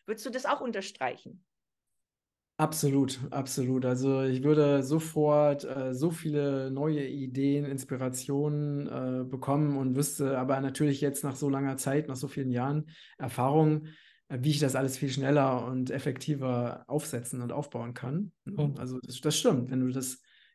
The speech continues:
Speaker 2: innere Wissen und vor allen Dingen die Energie und die Größe hast, dann, äh, kannst, ist es eigentlich egal, äh, wie und wo, ne, man das wieder, ähm,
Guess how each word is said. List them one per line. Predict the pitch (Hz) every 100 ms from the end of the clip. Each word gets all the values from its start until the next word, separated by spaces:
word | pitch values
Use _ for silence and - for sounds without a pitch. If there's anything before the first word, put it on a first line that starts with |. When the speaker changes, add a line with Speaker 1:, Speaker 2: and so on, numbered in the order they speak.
| -
Speaker 2:
innere | 160 170 147
Wissen | 170 190
und | 147
vor | 143
allen | 135 151
Dingen | 151 139
die | 135
Energie | 131 131 127 127 170
und | 160
die | 131
Größe | - 147 156 143 113
hast, | 151 214 - - _ _ _ _ _ _ _ _
dann, | 123 131 139 135 131
äh, | 131
kannst, | 135 143 -
ist | 147
es | 156
eigentlich | 120 135 135
egal, | 123 156 113 107 -
äh, | 135 - 95 -
wie | 131 127 139
und | 101 127 123
wo, | 127 120 - -
ne, | 131 143 160 - _ _
man | 135 127
das | 131 127
wieder, | 135 123 123 120 120
ähm, | 131 127 123 123 -